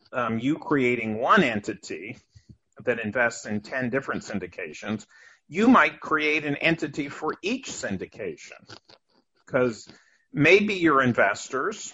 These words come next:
you know, some investors want you to diversify for them.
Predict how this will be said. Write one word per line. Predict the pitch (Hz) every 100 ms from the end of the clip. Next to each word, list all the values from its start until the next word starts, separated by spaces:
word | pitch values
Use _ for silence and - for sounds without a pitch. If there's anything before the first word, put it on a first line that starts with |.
| - -
you | 123
know, | 120
some | - 190 214 202 -
investors | 151 139 139 143 143 131 123
want | 131 143 131
you | 120 147 156
to | 143
diversify | 110 110 127 123 110 - 113 101
for | - - 143 135
them. | 87 82